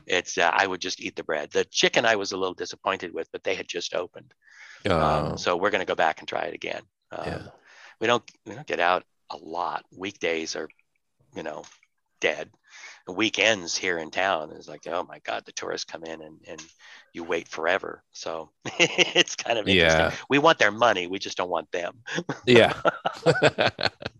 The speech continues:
Speaker 1: But yeah, so that's, you know, we don't go out a lot, but I don't, don't like sushi. That's the one thing. I don't like,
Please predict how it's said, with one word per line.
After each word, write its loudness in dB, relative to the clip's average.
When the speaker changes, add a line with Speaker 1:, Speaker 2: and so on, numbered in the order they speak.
Speaker 1:
But -6
yeah, 8
so 4
that's, 4
you 4
know, 6
we 0
don't 4
go 0
out 4
a 0
lot, 2
but -4
I 2
don't, 2
don't 0
like -2
sushi. -10
That's -8
the -6
one -2
thing. -6
I -8
don't -6
like, -6